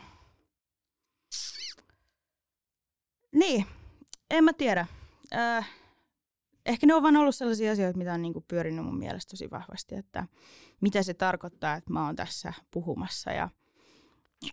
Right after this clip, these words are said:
mitä niinku silleen, ähm, mitä velvollisuuksia mulla on siinä ja, mm, niinku,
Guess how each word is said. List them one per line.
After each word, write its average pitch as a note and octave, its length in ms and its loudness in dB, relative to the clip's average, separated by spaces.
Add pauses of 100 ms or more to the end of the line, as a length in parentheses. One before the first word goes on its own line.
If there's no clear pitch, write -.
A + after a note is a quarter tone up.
(120)
mitä F3+ 480 0
niinku E3+ 320 -4
silleen, E3+ 680 -4 (380)
ähm, E3+ 300 -4 (300)
mitä F3+ 300 0
velvollisuuksia E3 920 -4
mulla D#3+ 320 -6
on D#3+ 280 -6
siinä F3 460 -6
ja, D#3+ 200 -6 (720)
mm, - 800 -8 (600)
niinku, E3+ 840 -12